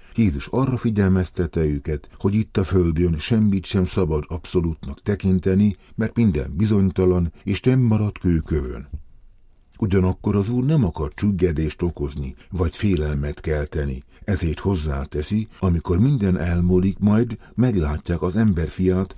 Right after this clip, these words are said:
amint eljön a felhőkön, nagy hatalommal és dicsőséggel. Itt hív meg az Úr, hogy a fügefát szemléljük, mert arra kaptuk meghívást, hogy gyümölcsöt termő növényként használjuk fel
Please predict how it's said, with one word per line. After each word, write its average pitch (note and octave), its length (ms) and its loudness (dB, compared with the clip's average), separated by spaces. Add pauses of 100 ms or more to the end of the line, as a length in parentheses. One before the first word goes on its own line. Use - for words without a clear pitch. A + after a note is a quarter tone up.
amint F#2+ 320 2
eljön E2 400 0
a C#2 60 -4
felhőkön, F2+ 840 0
nagy A2 300 0
hatalommal F#2 800 0 (240)
és E2 380 -4
dicsőséggel. C#2+ 1080 -4 (540)
Itt D#3+ 220 0
hív A#2 260 2
meg D#2+ 220 0
az C2+ 180 -4
Úr, G#2+ 400 0
hogy F2+ 200 2
a C#2 80 -2
fügefát F#2+ 640 2
szemléljük, E2 800 0
mert A#2 280 0
arra G2+ 300 2
kaptuk - 380 -4
meghívást, F2+ 880 0
hogy F2+ 180 2
gyümölcsöt F2+ 600 2
termő E2 380 2
növényként D2+ 680 0
használjuk D#2+ 600 -4
fel F2+ 300 -2